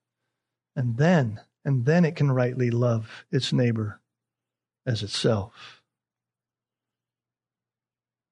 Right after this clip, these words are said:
Paul says Christian love does no wrong to a neighbor.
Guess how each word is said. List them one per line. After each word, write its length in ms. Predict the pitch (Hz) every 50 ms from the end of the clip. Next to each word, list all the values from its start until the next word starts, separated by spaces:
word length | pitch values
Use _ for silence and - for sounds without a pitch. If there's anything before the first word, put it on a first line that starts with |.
| _ -
Paul 160 | 143 135 127
says 300 | - - 143 135 123 -
Christian 440 | - - 156 139 - - 147 135 131
love 320 | 135 139 131 127 120 - - _ _ - - - - _ _ _ _
does 240 | - 143 139 120 123
no 380 | 135 139 139 143 143 151 165 156
wrong 460 | 143 139 131 120 110 104 98 101 - _ _ _ _ _ _ _ _ _ _ _ _ _ _ _ _ _ -
to 100 | 139 127
a 60 | 123
neighbor. 400 | 123 120 120 117 107 98 92